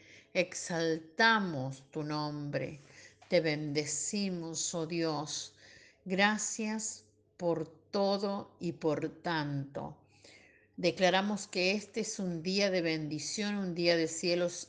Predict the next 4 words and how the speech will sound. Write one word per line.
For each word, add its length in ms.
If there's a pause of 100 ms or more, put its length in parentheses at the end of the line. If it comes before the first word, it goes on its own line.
abiertos 1000
y 180
un 320
día 560